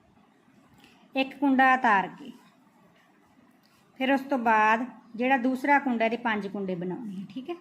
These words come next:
ਇਸ ਤਰ੍ਹਾਂ ਬਬਲ ਬਣਾਉਣਾ ਸ਼ੁਰੂ ਕਰ ਲੈਣਾ,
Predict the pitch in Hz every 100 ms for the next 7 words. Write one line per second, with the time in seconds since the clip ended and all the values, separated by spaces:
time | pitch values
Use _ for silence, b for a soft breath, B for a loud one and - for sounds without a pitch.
0 | _ _ _ _ - 214 - - 175 202
1 | 226 220 208 254 247 220 226 240 240 214
2 | 180 180 190